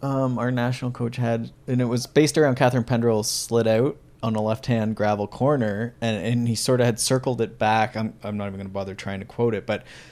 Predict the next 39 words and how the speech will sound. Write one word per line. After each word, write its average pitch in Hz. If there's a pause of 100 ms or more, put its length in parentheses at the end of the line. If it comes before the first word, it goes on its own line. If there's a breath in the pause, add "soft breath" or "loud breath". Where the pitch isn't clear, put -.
(340 loud breath)
you 131
know, 107
there's 123
somewhere 147
in 127
the 120
training, 113 (140)
there 110
just 107
wasn't 113
enough 107 (140)
left-hand 104
gravel 101
corners, 123
right? 117
And 113 (1160 loud breath)
his, 123
his 120
thing 117
is, 110
like, 104
everyone's 120
pretty 143
good 113
at -
something, 127
and, 104
and 107
you 107
can 107
sort 107
of, 98
you 107
know, 92
even 120
better 127
than 107
maybe 107
even, 101